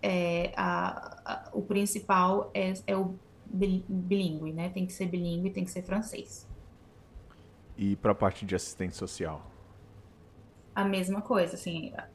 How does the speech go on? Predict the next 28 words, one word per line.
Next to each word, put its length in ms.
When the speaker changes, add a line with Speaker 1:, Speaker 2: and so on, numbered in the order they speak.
Speaker 1:
é, 180
é 80
porque, 400
como 200
eu 40
falei, 240
a 60
assistência 560
aqui 520
é, 640
é, 240
aqui 400
é 40
muito 240
bilíngue, 440
né? 160
Então, 280
assim, 380
apesar 640
de 140
ter 200
muita 480
gente 280
vindo, 500
né, 220
newcomers, 640
tem 100
muito, 320